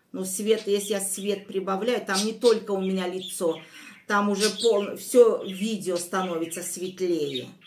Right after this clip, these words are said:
Да, а лицо нет. Ну вот сейчас не гипсовое, наверно. Сейчас-то нет. Вот. Это, вы знаете, это как свет падает на камеру.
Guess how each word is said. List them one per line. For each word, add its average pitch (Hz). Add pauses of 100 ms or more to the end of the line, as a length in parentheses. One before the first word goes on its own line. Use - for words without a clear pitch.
(200)
Да, 165 (760)
а 185
лицо 208
нет. 185 (800)
Ну 196
вот 190
сейчас -
не 180
гипсовое, 214 (320)
наверно. 165 (840)
Сейчас-то 190
нет. 220 (400)
Вот. 185 (280)
Это, 233
вы 240
знаете, 240
это 247
как 254 (280)
свет 254
падает 220
на 208
камеру. 165